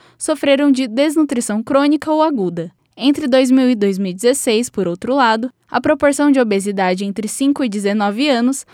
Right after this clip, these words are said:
aumentou de dez para vinte por cento. Nas áreas rurais e em famílias mais pobres,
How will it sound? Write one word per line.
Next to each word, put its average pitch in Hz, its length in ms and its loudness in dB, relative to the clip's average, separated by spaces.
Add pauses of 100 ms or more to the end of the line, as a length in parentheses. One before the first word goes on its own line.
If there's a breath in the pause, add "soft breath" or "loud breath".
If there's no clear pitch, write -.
(120)
aumentou 285 480 4
de 262 120 0
dez 214 340 0
para 220 260 0
vinte 180 300 -6
por 247 160 -4
cento. - 420 -14 (300)
Nas 302 240 0
áreas 262 280 4
rurais 233 440 2
e 220 40 -2
em 202 100 -2
famílias 190 460 -4
mais 233 200 -2
pobres, 214 560 -2